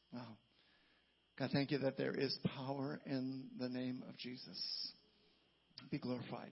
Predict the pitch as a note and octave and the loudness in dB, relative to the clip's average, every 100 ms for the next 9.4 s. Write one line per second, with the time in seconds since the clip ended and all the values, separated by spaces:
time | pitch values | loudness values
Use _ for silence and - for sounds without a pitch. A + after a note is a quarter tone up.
0 | - C3 B2 A2+ A#2+ - - A2+ - B2+ | -6 -2 -2 -2 -4 -6 -8 -10 -10 -8
1 | - - - G#2 - - - - - E3+ | -8 -8 -8 -8 -8 -10 -12 -14 -12 -12
2 | - - - - - - _ _ - A#2 | -14 -20 -20 -20 -20 -20 _ _ -10 -8
3 | A2 A2+ - _ - - - C3 - A2 | -8 -8 -12 _ -20 -12 -2 -2 0 -2
4 | - B2+ A2 A#2 - - B2 A#2 A#2 B2+ | -2 -4 -6 -12 -14 -6 -4 -2 -4 -4
5 | B2 - - B2 - - - - - - | -2 -2 -4 -6 -10 -20 -18 -18 -18 -18
6 | - - - - - - - - - - | -20 -20 -20 -20 -20 -20 -20 -20 -20 -2
7 | C3 D3+ D3 C3 D#3+ C#3 D3+ D3 D#3+ C#3+ | 4 6 6 6 6 8 8 10 10 10
8 | F3 D#3 C3 C#3+ C#3 C#3 D#3 D3+ D3+ D3 | 6 6 4 2 2 4 4 4 2 0
9 | D3 C3+ C#3+ | 0 0 0